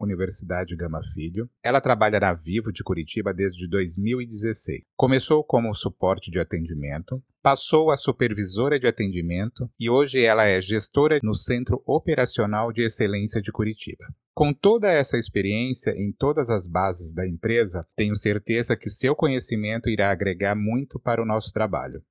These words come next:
Nós iremos fazer algumas perguntas para que possamos entender na prática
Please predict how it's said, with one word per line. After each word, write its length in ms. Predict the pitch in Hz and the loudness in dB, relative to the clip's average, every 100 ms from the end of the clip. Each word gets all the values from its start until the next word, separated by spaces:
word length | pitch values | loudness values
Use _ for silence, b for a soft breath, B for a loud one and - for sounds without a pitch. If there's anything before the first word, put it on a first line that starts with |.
| - | 2
Nós 180 | 117 117 | 2 4
iremos 440 | 127 135 139 131 | 4 4 2 0
fazer 300 | 127 107 107 | 0 2 4
algumas 440 | 98 90 127 143 - | 2 2 0 0 0
perguntas 640 | 95 90 117 120 95 - - | -2 0 -2 0 -2 -4 -2
para 160 | 107 107 | 0 0
que 100 | 98 | -2
possamos 540 | 107 - 135 139 120 | -2 0 0 0 0
entender 480 | 120 110 98 92 92 | 0 0 0 -2 0
na 140 | 120 | -2
prática 680 | - 95 98 - 120 127 | 0 0 0 -2 -6 -4